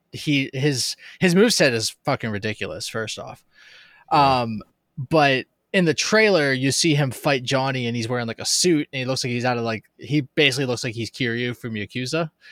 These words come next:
Speaker 2: Yeah, yeah, yeah.
Speaker 1: And I was like, "I like that. Like, I like that he's not, like, wearing, like, the blindfold and stuff." And then in the beta, it's like, "Here, here's, here's what you're expecting. Here's the red and the ba-, and the blindfold." And I was like,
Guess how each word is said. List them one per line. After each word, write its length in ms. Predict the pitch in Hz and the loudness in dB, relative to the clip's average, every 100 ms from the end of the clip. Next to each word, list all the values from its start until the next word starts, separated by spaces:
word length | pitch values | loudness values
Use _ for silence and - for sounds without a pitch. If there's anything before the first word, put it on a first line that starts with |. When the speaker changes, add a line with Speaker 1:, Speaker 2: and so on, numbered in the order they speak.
| - - - | -20 -20 -14
Speaker 2:
Yeah, 140 | 120 139 | -2 2
yeah, 140 | 143 | 4
yeah. 280 | 147 156 151 | 6 6 4
Speaker 1:
And 140 | 147 147 _ _ - | 2 -2 _ _ 2
I 80 | 180 | 4
was 100 | 175 | 4
like, 120 | 180 | 4
"I 80 | 165 | 4
like 220 | 170 240 214 | 6 4 4
that. 220 | 127 120 | 0 2
Like, 140 | 139 | 0
I 120 | 151 151 | 2 4
like 220 | 151 151 | 2 2
that 100 | 151 | 0
he's 160 | 135 139 | 2 2
not, 280 | 135 139 | 2 2
like, 180 | 147 127 | 0 -2
wearing, 360 | 131 135 135 131 | 0 0 0 -2
like, 180 | 131 - | -4 -4
the 120 | 110 _ | -8 _
blindfold 500 | 127 131 156 113 107 | -2 -2 -2 -4 -4
and 100 | 104 | -6
stuff." 280 | - 107 104 | -4 -4 -2
And 100 | 127 | -4
then 100 | 135 131 | -2 -2
in 80 | 120 | -2
the 80 | 113 | -2
beta, 260 | 120 117 | -2 -2
it's 80 | 113 | -4
like, 140 | 120 | -6
"Here, 240 | - 226 202 | -2 0 0
here's, 460 | 180 190 208 254 226 | 0 2 2 2 2
here's 320 | 208 277 226 | 0 0 -2
what 120 | - | -4
you're 100 | 175 | -4
expecting. 640 | - - 131 - 104 98 113 | -4 -2 -2 -2 -6 -6 -2
Here's 180 | 156 | -2
the 120 | 170 139 | 0 0
red 300 | 139 131 131 | 2 2 0
and 120 | 127 | -4
the 80 | 113 | -2
ba-, 240 | 123 120 | -2 -2
and 140 | 139 123 | -6 -8
the 60 | 110 | -6
blindfold." 720 | 135 127 120 - 113 110 120 | -4 -2 -2 -4 -4 -4 -6
And 100 | 123 | -6
I 100 | 127 | -4
was 160 | 127 | -2
like, 420 | 135 127 120 - | -2 0 -2 -8